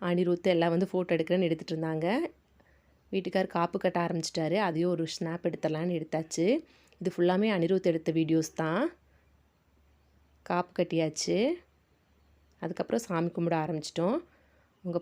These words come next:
பால் கறந்துட்டு வந்தாங்க. அதுக்கப்புறம் சாமி கும்பிட ஆரம்பிச்சிட்டோம் ஆறு மணிக்கு மேல. அதுக்கப்புறம் தான் நானு, அத்தை எல்லாருமே விரதம் முடிச்சுட்டு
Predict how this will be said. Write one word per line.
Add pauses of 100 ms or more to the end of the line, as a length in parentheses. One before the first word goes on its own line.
பால்
கறந்துட்டு
வந்தாங்க.
அதுக்கப்புறம்
சாமி
கும்பிட (100)
ஆரம்பிச்சிட்டோம்
ஆறு
மணிக்கு
மேல. (1500)
அதுக்கப்புறம்
தான்
நானு,
அத்தை
எல்லாருமே
விரதம்
முடிச்சுட்டு